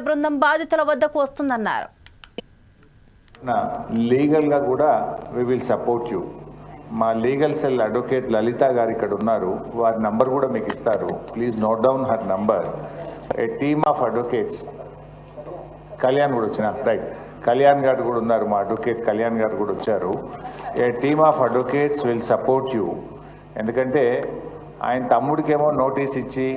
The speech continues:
Speaker 2: కోర్టుకు వెళ్ళి స్టే తెచ్చుకోవడానికి నలభై ఐదు రోజులు టైమ్ ఇచ్చారు, కానీ పేదవాళ్ళకు మాత్రం రాత్రికి రాత్రి వచ్చి బుల్డోజర్లు పెట్టి కూలగొడుతున్నారు. అంటే పేదవాడికి ఒక న్యాయం, నీ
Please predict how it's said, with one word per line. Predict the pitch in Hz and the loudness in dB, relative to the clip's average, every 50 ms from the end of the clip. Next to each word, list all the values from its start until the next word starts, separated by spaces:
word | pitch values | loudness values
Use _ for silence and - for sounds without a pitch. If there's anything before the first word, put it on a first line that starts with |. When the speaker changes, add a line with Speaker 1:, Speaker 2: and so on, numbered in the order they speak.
| - - - - - - - - - 135 | -6 -8 -10 -10 -8 -8 -8 -4 0 2
Speaker 2:
కోర్టుకు | 139 143 139 151 135 139 135 | 2 2 2 0 2 2 2
వెళ్ళి | 131 131 143 139 139 | 2 2 2 0 0
స్టే | - 131 127 131 127 | 0 0 2 2 2
తెచ్చుకోవడానికి | 127 123 - - - 123 123 120 120 123 131 131 156 135 120 | 2 0 0 -2 0 2 2 4 2 2 2 0 0 2 2
నలభై | 113 120 113 117 120 120 | 2 2 2 2 2 2
ఐదు | 120 117 113 | 2 2 2
రోజులు | 123 135 135 151 143 120 127 | 2 2 2 0 0 2 2
టైమ్ | 117 117 117 120 | 2 2 0 -2
ఇచ్చారు, | 117 - - 110 92 78 - - - - - - - - - - - - - - - - - - - - | -4 -4 -2 -2 -2 -2 -4 -10 -14 -14 -16 -18 -18 -20 -20 -20 -20 -20 -20 -20 -20 -20 -20 -20 -8 0
కానీ | 139 143 143 156 151 156 - | 2 2 2 2 0 2 2
పేదవాళ్ళకు | 131 135 147 147 160 156 156 151 151 151 147 147 151 143 | 4 4 6 6 8 8 8 8 8 6 4 2 2 2
మాత్రం | 139 139 139 - 165 165 143 127 | 2 2 2 0 0 0 2 4
రాత్రికి | 123 131 131 - 139 147 139 139 135 | 6 6 4 4 0 -2 0 2 4
రాత్రి | 131 131 131 127 127 127 | 4 4 4 2 -2 -2
వచ్చి | - 165 147 120 | -2 -4 -2 -2
బుల్డోజర్లు | 123 127 123 131 131 127 127 123 127 113 | -2 0 2 2 2 2 2 0 2 0
పెట్టి | 120 120 - - 151 - | 0 0 0 -2 0 0
కూలగొడుతున్నారు. | 139 127 123 110 110 104 - - 101 95 92 92 92 - - - | 0 0 2 2 0 0 0 -4 -4 -4 -4 -4 -6 -6 -8 -8
అంటే | 110 113 139 135 - | -6 -4 -2 0 4
పేదవాడికి | 127 131 139 151 151 151 151 151 151 147 147 143 | 4 6 6 6 8 8 8 8 6 4 2 2
ఒక | 143 143 135 135 | 0 0 0 2
న్యాయం, | 131 131 131 135 151 165 - - - - - - - - - - - 123 | 2 4 4 2 0 -2 -4 -6 -8 -12 -14 -14 -16 -16 -18 -14 -6 -2
నీ | 139 | -2